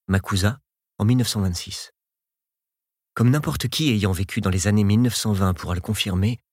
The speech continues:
il s'agit d'une affirmation absurde. Aucun sorcier agissant clandestinement n'aurait choisi de se faire passer pour un magizoologiste à cette époque. Manifester de l'intérêt pour les animaux magiques était alors considéré comme dangereux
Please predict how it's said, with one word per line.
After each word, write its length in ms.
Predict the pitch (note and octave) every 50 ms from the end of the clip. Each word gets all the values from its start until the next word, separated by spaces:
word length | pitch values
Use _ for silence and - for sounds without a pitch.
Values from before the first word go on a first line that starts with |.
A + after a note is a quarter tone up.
| _ _ _ _ _ _ _ -
il 100 | A2+ -
s'agit 320 | - - C3+ B2+ - B2+
d'une 140 | A2 A2+ A2+
affirmation 500 | A#2 - - B2+ B2+ C3 B2+ - D#3+ C3
absurde. 500 | C#3 - - - F#3+ E3 A2 F2 F#2 - _ _ _ _ _ _ _ _ _ _ _ _ _ _ _ _ _ _ _ _ _ _ -
Aucun 280 | C3+ B2+ - D#3+ D3
sorcier 440 | - - A#2+ G2+ - - - E3 D3+
agissant 360 | A#2 F#2+ G#2 G2+ - G#2+ G#2
clandestinement 760 | - - A2 A2 G#2 G#2+ - - - G2+ G#2 A2 C3 D3+ D3 _ _ _ _ _ _ _ -
n'aurait 140 | A#2+ G#2+ A#2
choisi 320 | - - B2+ A#2 A2+ D#3+
de 80 | C3 A2+
se 120 | - -
faire 220 | G#2 - - - -
passer 320 | - A2+ - - D3 C#3
pour 180 | - - F#2+ F#2
un 60 | F2+
magizoologiste 840 | F#2 G2 G2+ G2+ A2 G2+ - F#2 F2+ F2+ F#2 F2+ F2 C#3 - - G#2+
à 40 |
cette 180 | - - G#2 -
époque. 320 | C3+ - F3+ E3+ - - - _ _ _ _ _ _ _ _ _ _ - -
Manifester 560 | A#2 C3 C#3 A#2+ - C#3 A#2+ - - F3 D#3
de 80 | A#2+ G2+
l'intérêt 400 | A2 G#2+ G#2 A#2 A#2 A#2 A#2+ G#2
pour 160 | - - G2+
les 100 | G2 F#2+
animaux 300 | G2+ G#2 G#2 G2+ G2 F#2+
magiques 400 | G2+ G2 G2 - D#3+ D#3 - - _ _ _ _ _ _ -
était 220 | G#2+ - B2+ -
alors 160 | C3+ C#3 -
considéré 420 | - C3+ B2 - C3 B2+ C3 E3 E3+
comme 220 | - B2 A#2 A2
dangereux 420 | G#2+ C3 C#3+ B2 A2+ G2+ G#2+ G2+